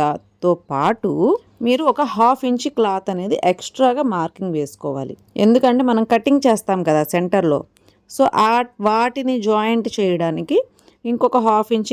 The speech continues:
క్లాత్ అనేది ఎక్స్ట్రాగా మార్కింగ్ వేసుకోవాలి. ఓకేనా? ఇలాగ టోటల్ డ్రెస్ మార్కింగ్ అయిన తర్వాత దానికి ఖర్చు కూడా కలుపుకొని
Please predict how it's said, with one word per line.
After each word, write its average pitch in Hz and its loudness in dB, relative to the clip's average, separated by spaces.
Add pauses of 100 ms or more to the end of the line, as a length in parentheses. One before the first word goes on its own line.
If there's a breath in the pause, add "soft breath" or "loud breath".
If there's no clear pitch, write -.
క్లాత్ 190 2
అనేది 190 -4 (100)
ఎక్స్ట్రాగా 226 -2 (100)
మార్కింగ్ 185 -4
వేసుకోవాలి. 139 -6 (180)
ఓకేనా? 247 0 (180)
ఇలాగ 247 2 (140)
టోటల్ 226 0
డ్రెస్ 190 -4 (120)
మార్కింగ్ 208 -4
అయిన 185 -2
తర్వాత 151 -2 (260)
దానికి 226 0
ఖర్చు 220 -2
కూడా 247 2 (100)
కలుపుకొని 196 -2